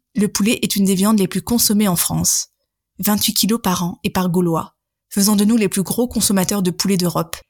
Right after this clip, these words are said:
si bien qu'aujourd'hui, près de la moitié du poulet que nous consommons est importé. Plat familial par excellence, le poulet rôti a plus d'un tour dans son aile et a su s'imposer sur les tables multi-étoilées.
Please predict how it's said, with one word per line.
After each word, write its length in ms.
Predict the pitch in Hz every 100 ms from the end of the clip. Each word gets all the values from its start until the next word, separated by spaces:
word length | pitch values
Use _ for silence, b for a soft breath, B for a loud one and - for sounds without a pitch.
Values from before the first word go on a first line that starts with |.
| _
si 160 | -
bien 160 | 196 214
qu'aujourd'hui, 560 | 233 214 202 190 226 -
près 140 | - 202
de 80 | 196
la 80 |
moitié 240 | 208 214 247
du 100 | 190
poulet 220 | - 190
que 100 | 214
nous 140 | 185
consommons 480 | 165 196 - 180 190
est 180 | 196 196
importé. 540 | - - - - 90 - _ _ _ _ _ _ _ _ _ -
Plat 180 | 202
familial 460 | 196 214 202 220 247
par 120 | 185
excellence, 600 | 185 - 180 175 240 - - _ _ -
le 100 | 226
poulet 220 | - 269
rôti 340 | 269 254 -
a 80 | 262
plus 140 | 247 190
d'un 160 | 220
tour 220 | 226 262
dans 80 | 220
son 200 | 214 190
aile 280 | 170 165 190 _ _ _
et 180 | - 196
a 60 | 196
su 160 | -
s'imposer 480 | 240 240 214 190 208
sur 160 | - 185
les 100 | 165
tables 320 | 202 202 185
multi-étoilées. 880 | 190 208 - 233 - 180 165 -